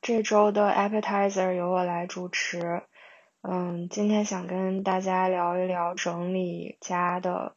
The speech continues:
问题，整理东西的问题。嗯，因为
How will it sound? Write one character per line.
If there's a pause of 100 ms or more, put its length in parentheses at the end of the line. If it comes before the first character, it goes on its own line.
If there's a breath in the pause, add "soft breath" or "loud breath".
(100)
问
题， (480)
整
理
东
西
的
问
题。 (720 loud breath)
嗯，
因
为